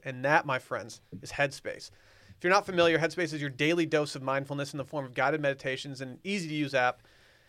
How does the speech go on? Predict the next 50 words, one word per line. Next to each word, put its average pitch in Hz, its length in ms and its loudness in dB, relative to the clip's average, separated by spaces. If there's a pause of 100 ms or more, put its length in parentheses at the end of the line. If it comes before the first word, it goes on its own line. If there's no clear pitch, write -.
(160)
Headspace 180 420 0
is 151 140 -8
one 175 140 -2
of 165 60 -2
the 151 200 -8
only 220 300 2
meditation 190 560 2
apps 156 180 2
advancing 151 400 -2
the 165 60 -6
fields 147 280 -4
of 131 80 -8
mindfulness 143 480 -2
and 151 60 -10
meditation 139 420 -2
through 135 140 -10
clinically 190 580 -6
validated 143 580 2
research. 127 600 -8 (220)
So - 160 -2
whatever 160 200 6
the 160 80 -2
situation, 139 520 -2
Headspace 135 340 -4
really 147 240 -2
can 143 100 -14
help 131 160 -4
you 139 60 -16
feel 135 180 -2
better. 151 380 2 (400)
If - 80 -12
you're - 100 -2
overwhelmed, 160 540 4
Headspace 160 380 -4
has 156 100 -6
a 147 80 0
three-minute 196 640 -4
S 170 220 0
O 156 100 2
S 135 240 -4
meditation 131 560 -4
for - 200 -10
you. - 100 -14
If - 440 -20
you 160 60 0
need 156 80 4
some 147 100 -6
help 143 160 2
falling 147 260 4
asleep, 165 460 -2